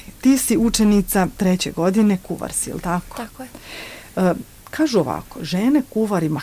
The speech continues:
Speaker 1: kakvi, nema šanse, svi šefovi velikih kuhinja su muškarci.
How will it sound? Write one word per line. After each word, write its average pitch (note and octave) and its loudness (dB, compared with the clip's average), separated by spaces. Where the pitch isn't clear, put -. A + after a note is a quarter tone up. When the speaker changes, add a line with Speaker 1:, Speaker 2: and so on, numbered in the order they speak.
Speaker 1:
kakvi, - -12
nema - -18
šanse, - -4
svi - 2
šefovi - -6
velikih - -12
kuhinja - -10
su - -4
muškarci. - -4